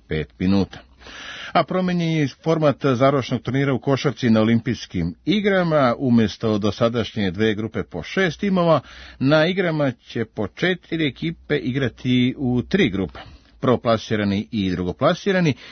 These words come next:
idu direktno u četvrtfinale, kao i dva najbolje trećeplasirana tima. To znači da samo četiri ekipe ne odlaze u takozvanu nokaut fazu.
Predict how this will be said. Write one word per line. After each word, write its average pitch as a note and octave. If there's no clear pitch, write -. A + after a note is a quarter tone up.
idu A#2+
direktno G#2+
u F#2
četvrtfinale, B2
kao C#3+
i A2+
dva A2+
najbolje G#2
trećeplasirana E2+
tima. D#2+
To G#2
znači C3
da A2
samo G#2+
četiri D#3
ekipe D#3+
ne C#3+
odlaze A#2+
u C3+
takozvanu F#2+
nokaut E2
fazu. C#2